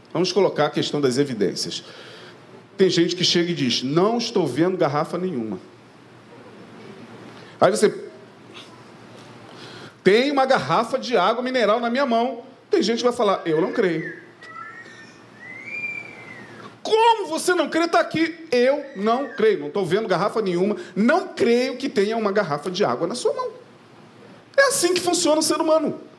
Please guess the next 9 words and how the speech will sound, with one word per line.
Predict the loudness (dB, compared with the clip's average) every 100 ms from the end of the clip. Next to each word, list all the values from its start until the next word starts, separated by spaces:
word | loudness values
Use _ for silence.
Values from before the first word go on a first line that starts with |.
| -20 -20 -20 -20 -20 -20 -4
O | 0
ser | 2 4
humano, | 4 2 2
ele | 0
crê | 2 2
naquilo | 2 0 0 0
que | 0
lhe | 2 2
convém. | 2 2 2 2 2 0 -4